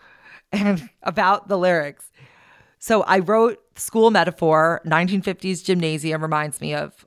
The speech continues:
lavender haze." Also, "Didn't come here to make friends" reminds me of "I don't want you like a best friend." "You were so magnetic, it was almost obnoxious. I take this magnetic force of a, of a man to be my lover." Combined with,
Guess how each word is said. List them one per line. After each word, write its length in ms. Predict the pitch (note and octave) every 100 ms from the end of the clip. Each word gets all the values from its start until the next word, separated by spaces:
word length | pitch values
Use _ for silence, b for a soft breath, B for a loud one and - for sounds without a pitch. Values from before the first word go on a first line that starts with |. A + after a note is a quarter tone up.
| _
lavender 540 | D#3+ D#3 D3 D3 D3
haze." 580 | E3 C#3+ B2+ D3 - - - -
Also, 480 | A3 A#3 - D#3 - -
"Didn't 200 | G3 G#3+
come 160 | A3+ G#3+
here 120 | G#3
to 60 | F#3
make 260 | E3 -
friends" 340 | - D#3 D3+ D3+
reminds 400 | D3+ D3 D3 D3
me 140 | D3
of 180 | D3 C#3+ -
"I 80 | D#3
don't 120 | D#3
want 140 | D#3 D3
you 60 |
like 140 | D#3 D3
a 60 |
best 260 | D#3+ E3 -
friend." 440 | C3+ - E3+ - - _ _ _ _
"You 140 | D3+
were 140 | F3 G3
so 120 | F#3
magnetic, 520 | F3+ E3+ D#3 D#3 D#3
it 80 | D#3
was 120 | C#3+
almost 320 | C#3+ D#3+ D#3+ D#3+
obnoxious. 800 | D3+ D3 C#3+ D#3+ D3+ D3+ - - _ _ _ _ _ _
I 80 | C3+
take 220 | D3 D3+
this 180 | - C#3
magnetic 840 | C3+ C3+ C#3+ C3+ - C#3+ C#3+ C3+ _
force 260 | - D3 -
of 80 | C#3
a, 140 | C#3+ -
of 100 | D3+
a 60 | D3+
man 220 | C#3+ C#3
to 60 | D#3
be 100 | D3
my 160 | C#3
lover." 460 | C#3 C3+ C#3 C3 -
Combined 540 | E3+ D3+ D3 D#3 F#3 D#3+
with, 340 | C#3+ C#3